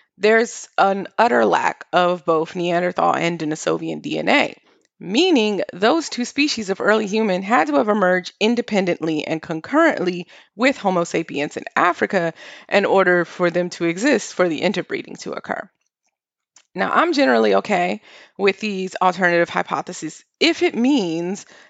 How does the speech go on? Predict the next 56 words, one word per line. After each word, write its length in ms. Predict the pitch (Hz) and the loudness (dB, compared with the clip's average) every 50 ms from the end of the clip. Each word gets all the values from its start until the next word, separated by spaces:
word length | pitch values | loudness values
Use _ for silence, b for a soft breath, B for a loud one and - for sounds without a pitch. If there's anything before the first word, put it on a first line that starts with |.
| B - | B 0
that 240 | 175 202 208 202 | 2 2 2 2
no 220 | 131 196 220 240 285 | 2 2 2 4 4
longer 440 | 294 285 285 302 285 240 208 196 196 | 2 2 2 2 2 2 2 2 2
will 200 | 185 185 180 185 | 2 2 0 0
a 40 | |
genuine 380 | 185 185 220 247 254 254 247 240 | 0 0 0 0 2 2 0 0
discussion 440 | 208 214 - - 240 226 - 220 214 | -2 -4 -2 -2 -2 -2 -2 -4 -4
about 280 | 202 - 110 - - | -2 0 0 0 -2
race 400 | 196 214 107 95 185 185 - - | -2 0 0 0 0 -2 -6 -12
be 160 | - - - 196 | -12 -10 -8 -6
shut 320 | - - - 110 - - | -2 0 0 0 0 0
down 280 | 98 - - 104 95 92 | 0 0 0 0 0 2
by 180 | 87 90 95 | 2 0 0
some 260 | - - 196 190 196 | 0 -2 -2 -2 -2
well-meaning 560 | 175 180 180 185 190 196 190 180 185 185 185 185 | 0 2 2 2 2 2 -2 -4 -4 -4 -6 -6
Karen 420 | - 208 175 175 170 165 165 170 | -4 -4 -2 -2 -2 -2 -4 -4
who 120 | 175 170 | -6 -8
says 240 | 160 - 165 160 160 | -8 -6 -6 -6 -4
something 240 | - 160 165 - 175 | -6 -8 -8 -8 -8
goofy 260 | 165 165 160 - 170 | -8 -8 -6 -6 -4
like, 260 | 160 160 156 147 - - | -2 -2 -4 -4 -4 -2
"Well, 260 | 254 285 320 349 349 | 0 0 0 0 0
we're 160 | 370 392 370 | 0 2 4
all 260 | 370 381 440 480 466 427 392 440 480 | 4 4 4 4 2 2 2 2 0
Africans 520 | 466 - 392 370 - 339 330 320 320 311 | 0 -2 -4 -6 -4 -4 -2 -2 -2 -2
at 160 | 320 320 320 - | -4 -6 -6 -4
the 160 | 294 302 339 | -4 -4 -4
end 100 | 359 381 | -4 -6
of 60 | 339 | -6
the 80 | 339 311 | -4 -2
day." 460 | 302 320 330 311 269 233 226 226 B B B B B B B B B B B | -2 -2 -2 -2 -4 -8 -10 -10 B B B B B B B B B B B
So 300 | _ - 196 190 190 190 | _ 0 2 4 4 2
the 100 | 196 196 | 2 2
next 200 | 208 240 247 - | 0 0 0 0
time 120 | - 262 254 | 0 0 2
that 100 | 247 240 | 2 2
happens 360 | 254 302 - - 285 240 - | 2 2 0 -2 -6 -10 -10
to 100 | - 196 | -10 -8
you, 80 | 214 | -8
you 140 | 214 208 214 | -6 -8 -8
can 100 | - 285 | -8 -8
just 160 | 233 254 254 | -6 -6 -2
say, 160 | - 240 226 220 | 0 0 0 0
"No, 540 | 190 185 185 196 226 285 269 - 175 - - | 0 2 2 2 2 2 0 -2 -6 -8 -6
Karen, 360 | - - 156 160 170 175 175 | -2 0 0 0 0 -2 -2
not 200 | - - - - | 0 0 0 2
really. 340 | 185 240 269 226 175 170 175 | 2 2 2 0 0 -2 0
Not 220 | 170 175 185 240 | 2 2 2 2
if 140 | 277 285 - | 0 -2 -4
you 100 | 269 277 | -4 -4
subscribe 540 | - - 254 - - - - - - 269 - | -4 -6 -10 -12 -4 0 2 2 2 0 0
to 100 | - 254 | -2 -2
the 140 | 208 196 202 | 0 0 0
leaky 260 | 208 233 214 - 175 | 0 -2 -4 -6 -6
replacement 580 | 185 - - - - 294 269 - - - - | -6 -6 -4 -2 -2 -2 -2 -6 -8 -10 -8
theory." 360 | - - - - - - 190 | -4 -4 -4 -4 -4 -8 -12